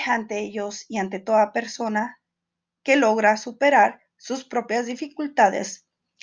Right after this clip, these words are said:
la posibilidad de conocer su potencial espiritual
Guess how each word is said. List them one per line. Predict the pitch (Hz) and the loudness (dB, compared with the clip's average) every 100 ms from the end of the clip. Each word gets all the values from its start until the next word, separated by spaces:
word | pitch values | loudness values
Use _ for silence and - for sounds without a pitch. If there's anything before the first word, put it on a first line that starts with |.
| - _ _ - | -20 _ _ -4
la | 226 240 226 226 | 6 8 8 4
posibilidad | 233 233 214 226 220 233 254 | -4 -4 -6 -6 2 6 6
de | 254 | 6
conocer | 247 226 202 - 254 - | -2 -4 -4 0 0 -2
su | - 254 220 | -8 -12 -2
potencial | 285 302 311 285 - 220 202 226 _ _ _ - | 0 2 0 0 2 4 4 2 _ _ _ -4
espiritual | 220 - - 277 320 269 240 208 233 | -4 -4 -6 -2 -2 2 6 6 4